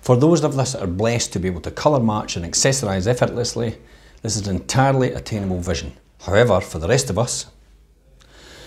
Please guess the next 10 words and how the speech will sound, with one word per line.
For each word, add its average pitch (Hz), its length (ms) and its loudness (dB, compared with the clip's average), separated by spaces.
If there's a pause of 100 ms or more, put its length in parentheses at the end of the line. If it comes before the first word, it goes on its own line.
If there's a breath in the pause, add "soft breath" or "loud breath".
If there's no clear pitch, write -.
(280 loud breath)
who 107 140 2
are 90 60 2
a 85 40 2
little 135 300 4
more 92 160 2
challenged 90 480 -2
in 78 80 -8
the 71 40 -8
decorating 107 460 0
department, 85 560 -2